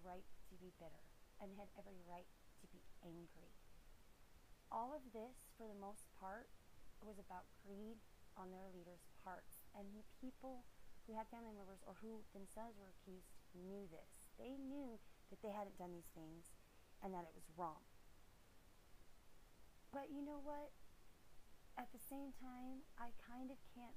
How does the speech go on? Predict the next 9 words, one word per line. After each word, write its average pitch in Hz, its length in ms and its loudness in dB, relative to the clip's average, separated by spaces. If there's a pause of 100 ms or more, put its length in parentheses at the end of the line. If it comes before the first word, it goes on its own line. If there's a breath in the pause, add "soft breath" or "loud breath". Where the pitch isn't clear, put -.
blame 208 320 0
the 196 160 8
ordinary, 196 560 2
everyday 180 480 2
s-, - 160 -4 (180)
people 202 540 2
for 170 180 2
this, 165 320 0
because, 180 540 2